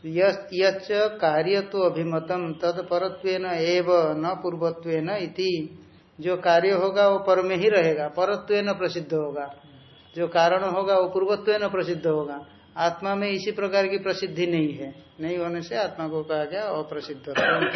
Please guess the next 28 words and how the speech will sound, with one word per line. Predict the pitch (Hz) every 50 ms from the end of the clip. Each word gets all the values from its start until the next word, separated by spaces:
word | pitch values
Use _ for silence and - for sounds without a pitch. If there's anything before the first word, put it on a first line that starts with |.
| - - - - - - - - - _ _ _ _ - - _ _ _ _ - - - - - _ _ -
टिप्पणी | 170 160 170 175 160 160 156
में | 160 190
आगे, | 208 196 165 151 151 165 165 156 147 139 - - - - - - _ _ _ _ _ _ - 151
न | 156 175 190 196
परस्परम | 190 - 175 165 175 175 170 - - 180 175 175 175 170
कार्य | 170 170 165 160 165 165 165
कारण | 165 170 165 160 165 165 165 165 156
भावो | 147 156 156 151 160 180 208 208
घटते, | 170 156 156 156 156 147 - - 180 185 180 170 165 151 147 151 156 - - - - - _ -
इसलिए | 165 160 - - 190 208 208 196 165 175
आत्मा | 170 160 160 160 160 180 196
और | 202 196 185 175 170
जीव | 151 143 170 185 185 180 185
में | 185 190 196 185 160
कोई | 180 175 175
पर-, | 175 175 170 170 175 165 165 -
कार्य | - 160 160 170 170
कारण | 165 165 160 160 160 165 160
भाव | 160 156 156 156 190 202
नहीं | 196 175 156 147
होगा। | 143 143 147 147 147 - - - - - - - - - - - _ _ -
हेतु | 170 180 180 180 180 180
फलयोर | 165 170 170 165 160 165 165 165 165 170 180 202 214 220 208 - - - - - _ _ - -
चित्त | 190 180 180 - -
धर्मयोर | 180 165 - 156 160 156 156 156 160 160 160 160 165 165 175 190 214 214
वा | 175 156 156 156 170 196 - - 185
इति | 170 - 185
भाव, | 170 147 147 139 135 135 139 143